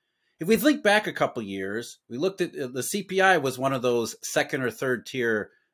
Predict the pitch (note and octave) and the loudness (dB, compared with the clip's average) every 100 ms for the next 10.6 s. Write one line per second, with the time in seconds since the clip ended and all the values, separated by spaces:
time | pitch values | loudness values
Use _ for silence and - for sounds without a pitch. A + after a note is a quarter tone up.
0 | - C3+ C#3+ C#3+ - B2+ E3 F3+ A#2+ - | 0 4 4 2 0 2 2 2 -2 -4
1 | B2 A#2+ - - F#3 G3 G3 D#3+ C3+ C3 | -4 -4 -8 -4 -2 -2 -4 -4 -2 2
2 | E3 E3 D3+ D3 C#3+ B2+ A#2+ - G3 F#3+ | 2 2 0 -2 -4 -4 -4 -4 -4 -4
3 | G#2+ - - - _ _ _ _ _ _ | -8 -10 -18 -20 _ _ _ _ _ _
4 | - F3 F#3+ - A3 B3+ C4+ B3 - G3+ | -2 0 0 2 4 4 4 0 4 2
5 | G3 F#3 - - C#3+ D3 C#3 D3 C3 - | 4 2 0 0 2 2 0 -2 -8 0
6 | E3 E3+ - D#3+ A#2+ D#3+ A#2+ C#3 D3 B2+ | 2 2 2 0 2 2 4 4 4 2
7 | A#2+ G#2+ A2+ A2+ G#2+ A2+ - G3+ G#3+ C3+ | -4 -2 0 0 -2 -6 -6 -4 -4 0
8 | C#3 A#2+ - B2 - _ _ - E3+ C#3 | 0 0 -4 -8 -8 _ _ 0 2 2
9 | C#3+ A3+ C#4+ A#3+ F3 - F3 A3+ G#3+ C#3 | 2 4 6 4 4 2 4 6 8 6
10 | C3 - A#2+ B2 C3 | 4 -2 0 2 0